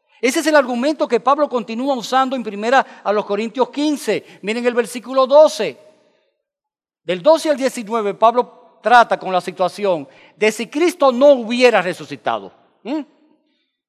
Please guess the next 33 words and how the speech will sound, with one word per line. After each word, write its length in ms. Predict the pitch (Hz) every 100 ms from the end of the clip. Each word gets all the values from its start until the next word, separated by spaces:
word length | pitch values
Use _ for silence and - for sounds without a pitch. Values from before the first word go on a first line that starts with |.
| _
Versículo 460 | - 127 143 190 220
doce, 300 | 285 269 175
"Pero 180 | 175 180
si 100 | 196
se 140 | 214
predica 500 | 185 202 269 311 247
de 140 | 214 214
Cristo 500 | 240 240 - 156 - _ _
que 140 | 190
resucitó 560 | 196 185 190 175 147 233
de 80 | 277
los 160 | 269
muertos", 680 | 233 214 160 127 143 - _ _ _ _ _ _ _ _ _
él 200 | 147 180
dice, 300 | 165 156 -
"¿cómo 340 | - 370 392 392
dicen 480 | 285 311 302 269 214
algunos 840 | 175 160 185 254 214 147 123 -
entre 300 | 160 160 170
vosotros 580 | 160 160 - 208 156 135 _ _ -
que 140 | 208
no 260 | 214 240 254
hay 140 | 240
resurrección 640 | 208 202 190 175 202 185 175
de 80 |
muertos? 800 | 160 147 135 123 202 220 - - _ _ _ _ _ _ _ _ _
Porque 340 | 202 202 214
si 180 | 196 220
no 220 | 220 269
hay 140 | 330 285
resurrección 640 | 277 240 208 196 233 262
de 100 | 214
muertos, 960 | 190 240 285 247 - 202 247 - -